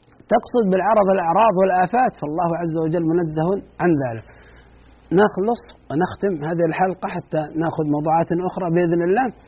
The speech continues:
أننا في ديننا، في، عند أهل السنة والجماعة، لا يمكن بأي حال من الأحوال أن يكون هناك تعارض بين العقل، وهو الصفة الغريزة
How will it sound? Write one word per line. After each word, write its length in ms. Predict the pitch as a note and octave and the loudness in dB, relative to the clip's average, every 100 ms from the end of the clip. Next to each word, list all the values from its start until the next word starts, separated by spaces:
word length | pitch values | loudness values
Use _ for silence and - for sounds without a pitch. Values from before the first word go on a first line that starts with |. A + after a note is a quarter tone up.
| - - - - - - - A#3 | -20 -20 -20 -20 -20 -6 4 6
أننا 500 | D4 C#4 C4 A#3+ G#3+ E3+ | 8 8 8 6 4 2
في 80 | F#3+ F#3+ F#3+ | 2 2 6
ديننا، 440 | D#4 D#4+ D4 C4 B3 - - | 6 6 4 2 -2 -6 -4
في، 80 | F#3 E3+ | -2 2
عند 160 | G#3 G3+ C#4 | 2 4 4
أهل 120 | D4 D4+ | 4 2
السنة 360 | - C#4+ C4+ C4 C4 | 2 0 2 2 2
والجماعة، 560 | A#3 A#3+ C4+ C4+ D4+ C#4+ - _ _ _ _ E3 E3+ | 4 2 0 -2 -2 -4 -10 _ _ _ _ -4 0
لا 140 | F3 E3+ D3+ D3+ | 0 0 -2 0
يمكن 400 | B3 A#3 F3+ G3 F3 D3+ | 2 2 0 0 0 -2
بأي 340 | F3 A#3 A3+ G3 E3+ | -4 -2 -2 0 -2
حال 280 | G#3+ A#3 A3+ G#3+ G#3+ | 0 2 2 2 0
من 80 | G#3 | 0
الأحوال 480 | G3 - G#3 C4 C#4+ - - _ - G#3+ | -2 -4 -2 0 -2 -6 -20 _ -2 2
أن 60 | G#3+ F#3+ | 4 2
يكون 240 | - A#3 F3+ | 0 -2 0
هناك 240 | G#3+ G3 F#3 E3+ | 0 -2 -4 -4
تعارض 420 | F3+ A3 A3+ G#3 G#3 G3 G3 | -2 0 2 0 -2 0 0
بين 180 | A#3+ A#3 | 0 0
العقل، 380 | G#3 B3 C#4+ F#3+ - - _ _ F3+ | 2 2 2 -2 -4 -14 _ _ -4
وهو 220 | F3 F#3 E3 | -2 -2 -2
الصفة 400 | - C#4 A#3 E3+ C3+ - | 0 0 2 2 -2 -6
الغريزة 560 | F3+ E3+ A3 C4+ G3 F#3+ | -4 0 0 0 0 0